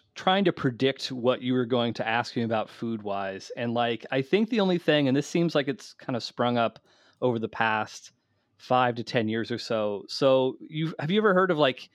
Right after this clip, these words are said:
like, there's California burgers and, like, a California roll when you're eating sushi and stuff like that, where it's, like, avocado and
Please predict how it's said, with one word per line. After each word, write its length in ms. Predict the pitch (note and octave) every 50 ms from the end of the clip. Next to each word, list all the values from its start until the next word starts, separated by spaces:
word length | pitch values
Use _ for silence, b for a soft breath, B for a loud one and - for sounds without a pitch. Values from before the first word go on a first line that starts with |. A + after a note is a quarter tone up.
| _ _ _
like, 120 | - B2 -
there's 140 | C3 A#2+ -
California 720 | - - - F3+ F3+ E3 - - F#3+ F#3 F3+ E3 D#3 D3+
burgers 680 | B2+ C#3+ C3+ C3+ C3 A2+ A2+ B2+ A#2+ A#2 A#2 A2+ G#2 A#2+
and, 60 | A#2+
like, 120 | A2+ G#2+
a 60 | B2
California 640 | A2 - - F3 F3 E3+ - - F3+ E3+ D#3+ D3+ C#3+
roll 360 | C3+ C3 C3+ C3 B2+ B2 B2
when 120 | A#2 A2+ A#2+
you're 100 | B2+ C#3
eating 160 | D3+ B2+ C3
sushi 380 | - - D3+ C#3 C3+ - - A2+
and 100 | A2 -
stuff 200 | - C#3 B2+ -
like 140 | A#2+ A2 -
that, 200 | B2 B2 A#2 G#2
where 80 | B2
it's, 100 | A#2 -
like, 160 | - A2 - -
avocado 1080 | A#2 B2 B2 A2+ A2 - - B2 A#2+ A#2+ A#2 A#2 A#2 A#2 A#2 A#2 A2+ A2+ A#2 A2+ A2
and 220 | G#2+ G2+ G2+ G2+